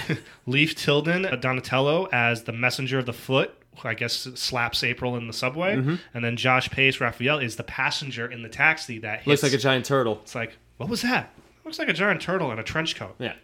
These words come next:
Speaker 1: You're going to LaGuardia, right?
Speaker 2: It's the best. I love it. So this movie, I, I, it is dark. It is not just in the lighting and the aspects, but in its
Speaker 1: A lot of it
Speaker 2: themes.
Speaker 1: takes place at night. It never really, there's very few daytime scenes in it,
Speaker 2: I
Speaker 1: I
Speaker 2: think
Speaker 1: feel
Speaker 2: the,
Speaker 1: like.
Speaker 2: the,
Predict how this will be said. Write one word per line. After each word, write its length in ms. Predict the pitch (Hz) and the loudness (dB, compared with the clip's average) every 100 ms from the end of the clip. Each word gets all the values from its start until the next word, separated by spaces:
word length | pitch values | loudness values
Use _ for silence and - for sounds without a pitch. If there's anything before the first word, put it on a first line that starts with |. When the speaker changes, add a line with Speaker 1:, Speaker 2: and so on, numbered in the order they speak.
| - | -10
Speaker 1:
You're 80 | 202 | -4
going 160 | 202 | -2
to 60 | 156 | -2
LaGuardia, 520 | 120 143 160 110 95 | -2 0 0 -2 -6
right? 260 | 113 151 - - - | -8 -8 -10 -16 -20
Speaker 2:
It's 120 | - - | -8 -6
the 60 | |
best. 460 | 123 78 - - - - | -4 -6 -6 -6 -6 -6
I 60 | |
love 200 | 92 85 | -2 -2
it. 160 | 87 - - - - | -2 -4 -14 -20 -10
So 480 | - - 226 214 - - | -2 6 8 8 6 -2
this 280 | 165 269 254 | -2 0 2
movie, 640 | 247 202 185 165 - - _ _ _ _ | 2 2 2 2 0 -6 _ _ _ _
I, 100 | - 147 - | 0 2 2
I, 140 | 95 76 - | -4 -8 0
it 140 | 151 | 8
is 180 | 160 143 | 10 8
dark. 380 | 123 85 78 - _ - | 2 -2 -4 -14 _ -2
It 160 | 127 | 2
is 400 | 123 120 113 - | 4 2 0 -6
not 220 | 139 147 | 2 2
just 220 | 190 202 147 | 4 4 4
in 80 | |
the 60 | 120 | 4
lighting 440 | 104 104 120 120 | 4 6 6 4
and 100 | 110 | 0
the 100 | 104 95 | 0 0
aspects, 360 | 104 - 117 | -2 -2 -4
but 180 | - 107 | -2 -4
in 120 | 107 | -2
its 220 | 98 - - | -4 -6 0
Speaker 1:
A 60 | |
lot 140 | 160 165 | 4 4
of 20 | |
it 40 | 147 | 4
Speaker 2:
themes. 160 | 143 | 0
Speaker 1:
takes 120 | - | -4
place 200 | - 196 | -4 -6
at 100 | 135 | -6
night. 380 | 113 110 190 127 | -12 -10 -8 -8
It 100 | 117 | -8
never 220 | 139 156 | -8 -8
really, 340 | 180 165 175 160 | -8 -6 -6 -6
there's 240 | 135 123 | -8 -10
very 240 | 123 190 285 | -8 -8 -8
few 260 | - 214 | -10 -8
daytime 680 | 170 - 123 160 - 160 139 | -10 -2 -2 -2 -6 -10 -10
scenes 380 | 123 135 143 170 | -10 -10 -10 -10
in 80 | 110 | -10
it, 80 | 101 | -2
Speaker 2:
I 60 | |
Speaker 1:
I 40 | 143 | 2
Speaker 2:
think 180 | 226 254 | 4 4
Speaker 1:
feel 80 | 208 | 0
Speaker 2:
the, 40 | |
Speaker 1:
like. 80 | - | 2
Speaker 2:
the, 160 | 156 | 4